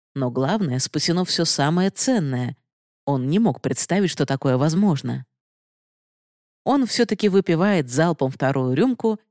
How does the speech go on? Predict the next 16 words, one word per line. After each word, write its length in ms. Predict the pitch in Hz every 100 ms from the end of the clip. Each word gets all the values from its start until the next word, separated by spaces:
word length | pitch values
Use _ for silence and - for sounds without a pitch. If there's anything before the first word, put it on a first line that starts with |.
| -
гоняя 360 | - 143 220
из 120 | 214 -
памяти 360 | 190 202 175
настырно 540 | 165 147 - 233 226 208
возвращающееся 1000 | 196 156 151 139 185 202 - 175 -
лицо 360 | 160 156 - 175
Агаты. 580 | 165 175 170 - 123 - _ _ _ _ _
Увольнения 680 | 143 131 131 127 190 202 131
можно 320 | 135 143 135
было 240 | 131 139
избежать, 640 | 139 131 151 160 156 - - _ _ _ -
но 140 | 220
что 240 | - -
сделано, 600 | 135 127 180 226 208 196 196 -
то 100 | 214
сделано. 600 | 156 123 123 123 123 135